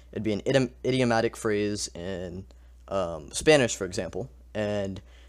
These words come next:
you wouldn't be able to translate that perfectly to English, but the idea can be translated. And, um, this is kind of the same concept here. In a hina clause, you have hina followed by a subjunctive, and the subjunctive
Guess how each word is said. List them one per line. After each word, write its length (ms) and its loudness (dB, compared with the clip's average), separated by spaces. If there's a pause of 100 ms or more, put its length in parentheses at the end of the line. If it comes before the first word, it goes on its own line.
you 140 0
wouldn't 180 2
be 40 6
able 140 4
to 40 -4
translate 440 -2
that 160 -2
perfectly 520 -4
to 140 -6
English, 380 -10
but 140 -8
the 100 4
idea 640 6 (220)
can 160 0
be 100 -4
translated. 580 -6 (560)
And, 320 4
um, 440 6 (400)
this 220 2
is 100 2
kind 180 4
of 40 4
the 60 2
same 220 0
concept 420 -4
here. 300 -6 (100)
In 100 2
a 60 8
hina 240 4
clause, 460 -4 (340)
you 140 4
have 240 4
hina 260 8
followed 320 8
by 120 6
a 60 2
subjunctive, 720 -2
and 160 -2
the 40 -2
subjunctive 1000 0